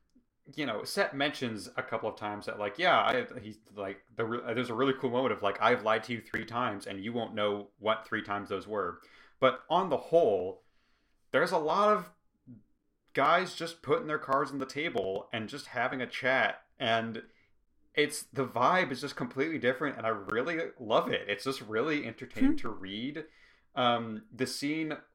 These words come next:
Speaker 1: literally ends with one of the two kings smiling and the other one laughing, and they just go on their way. And,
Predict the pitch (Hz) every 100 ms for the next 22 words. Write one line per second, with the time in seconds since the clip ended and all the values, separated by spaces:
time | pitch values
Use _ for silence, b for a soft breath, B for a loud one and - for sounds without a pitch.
0 | - 127 104 120 151 147 139 139 127 107
1 | 120 139 147 131 - - 113 117 - _
2 | _ - 98 113 120 - 120 117 113 _
3 | _ - - - 127 123 127 120 120 -
4 | 104 101 117 123 123 107 98 104 107 104
5 | 98 95 - 131 143 143 b b b b
6 | - 117 117 113 113 131 - _ _ 107
7 | 104 131 - 113 123 127 127 120 139 147
8 | 107 110 127 131 131 143